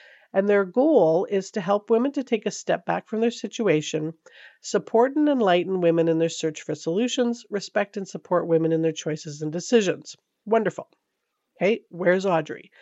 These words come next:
We don't know. We kicked her out about a week ago. Okay, where's Rosalie?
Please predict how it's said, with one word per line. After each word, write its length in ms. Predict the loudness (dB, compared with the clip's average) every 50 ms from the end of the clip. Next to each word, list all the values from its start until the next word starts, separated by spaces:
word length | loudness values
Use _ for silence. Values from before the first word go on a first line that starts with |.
| -20 -20 -20 _ _ _ _ _
We 220 | -18 -14 -10 -4 -2
don't 180 | -2 -2 -2
know. 320 | -2 -4 -6 -8 -10 -16 -20 _ _ -20 -20 _ _ _
We 120 | -14 -12
kicked 300 | -6 -4 -4 -4 -4 -2
her 120 | 0 0
out 140 | 2 2 0
about 180 | 0 2 2 2
a 80 | 2
week 240 | 0 -2 -4 -6 -8
ago. 380 | -12 -10 -10 -10 -12 -12 -16 -20 _ _ _ _ _ _ _ _ _ _ _ _ _ _ _ _ _ _ _ _ _ -18
Okay, 320 | -18 -14 _ -6 -4 -4 -4 -6 -10 _ _ _ _ _ _
where's 280 | -10 -8 -8 -6 -2 0
Rosalie? 500 | 0 0 0 0 0 0 0 -2 -4